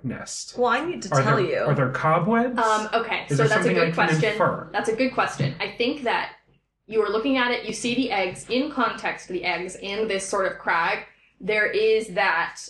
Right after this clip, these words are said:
Speaker 3: um, it's not, like, specifically cobwebs, but, like, you know, if you've ever seen, like, a caterpillar nest or whatever, and it's, like, that, that sort of, uh, gauzy web-like material that sort of,
Speaker 1: Mm-hmm.
Speaker 3: like, loosely connects them together.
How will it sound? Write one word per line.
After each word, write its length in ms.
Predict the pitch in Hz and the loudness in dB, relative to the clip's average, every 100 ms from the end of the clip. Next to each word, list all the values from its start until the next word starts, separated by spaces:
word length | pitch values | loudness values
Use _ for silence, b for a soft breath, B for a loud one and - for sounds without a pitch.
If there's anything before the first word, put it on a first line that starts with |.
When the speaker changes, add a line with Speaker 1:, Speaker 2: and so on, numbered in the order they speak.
| - | -10
Speaker 3:
um, 540 | 180 185 175 170 185 - _ _ _ _ _ _ _ | -4 -2 -2 -6 -12 -20 _ _ _ _ _ _ _
it's 180 | - - | -6 -4
not, 300 | 311 370 - | -2 -2 0
like, 200 | 254 - | 0 0
specifically 1040 | - - 220 226 233 233 247 226 214 - _ _ _ _ _ _ | -6 -4 -2 0 0 2 2 2 -2 -6 _ _ _ _ _ _
cobwebs, 580 | - - 214 202 196 190 | -6 0 2 2 0 0
but, 140 | 220 214 | 0 0
like, 180 | 214 | 0
you 80 | 240 | 0
know, 160 | 240 254 | 2 2
if 80 | 247 | 2
you've 100 | 208 | -2
ever 140 | 196 | -4
seen, 160 | 202 214 | -2 -2
like, 120 | 185 | -2
a 60 | 170 | -4
caterpillar 580 | - 190 214 233 220 233 | -2 -2 -2 0 0 0
nest 300 | 233 233 240 | -2 -2 -2
or 60 | |
whatever, 280 | 233 220 220 | 0 2 0
and 80 | 202 | 0
it's, 80 | 196 | -2
like, 160 | 190 | -2
that, 260 | 190 185 - | 0 0 -2
that 160 | - - | -8 -6
sort 200 | 208 190 | -2 -2
of, 200 | 180 - _ _ _ _ _ _ _ _ 196 | -2 -6 _ _ _ _ _ _ _ _ -4
uh, 360 | 180 175 175 180 - | -2 0 -2 -6 -2
gauzy 680 | 196 202 196 196 190 180 180 | 2 2 0 -4 -4 -4 -4
web-like 600 | 185 180 185 180 180 - | -2 -2 0 0 -2 -4
material 600 | 175 - 190 185 185 180 | -6 -4 0 0 0 0
that 140 | 180 | -4
sort 200 | - 190 | -4 -2
of, 60 | 175 | 0
Speaker 1:
Mm-hmm. 80 | - | 0
Speaker 3:
like, 260 | 170 - - | -2 -4 -6
loosely 460 | 196 190 185 190 | -2 0 0 0
connects 340 | 180 202 170 - | -2 -4 -6 -6
them 120 | 185 | -10
together. 400 | 175 175 180 - | -4 -2 -2 -6